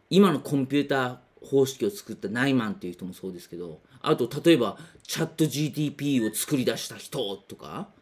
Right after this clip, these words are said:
マーク・ザッカーバーグとか、ビル・ゲイツとか、あとあの気違い、あの気違い、あの気違い誰だ？名前。イーロン・マスク。<laughs> 僕同類なんで気違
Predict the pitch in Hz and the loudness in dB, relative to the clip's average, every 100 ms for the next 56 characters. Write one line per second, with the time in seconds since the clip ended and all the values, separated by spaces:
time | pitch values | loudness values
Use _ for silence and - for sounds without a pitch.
0 | _ _ _ _ - 127 135 135 131 143 | _ _ _ _ -4 0 0 0 -2 -2
1 | 127 - 147 127 123 120 117 113 - 104 | -2 -2 -2 0 0 -2 -4 -8 -6 -6
2 | 98 95 92 90 - 127 135 143 147 135 | -4 -4 -6 -12 -10 -2 2 2 4 4
3 | 117 - - 113 - 92 73 78 _ _ | 4 -4 -8 -10 -8 -8 -10 -14 _ _
4 | _ _ _ _ _ - 113 101 127 - | _ _ _ _ _ -14 -6 0 0 0
5 | - - 143 117 82 - 104 120 - - | -4 -4 0 0 -2 -8 -4 -4 -4 -4
6 | 113 90 - 101 117 - 117 104 110 113 | -2 -4 -6 -6 -6 -6 -2 -2 0 0
7 | 98 78 90 95 101 98 92 80 - 127 | -2 -8 -12 -6 -6 -6 -8 -12 -6 2
8 | 160 165 170 170 - 113 151 - 147 - | 4 6 4 2 2 0 0 -6 -6 -6
9 | 135 151 - 208 - 208 - 208 - - | -10 -10 -6 -6 -4 -8 -8 -10 -8 -2
10 | 277 320 285 226 147 151 170 165 175 185 | 2 2 2 0 0 2 10 12 12 12
11 | 185 156 120 - - | 10 6 2 -2 4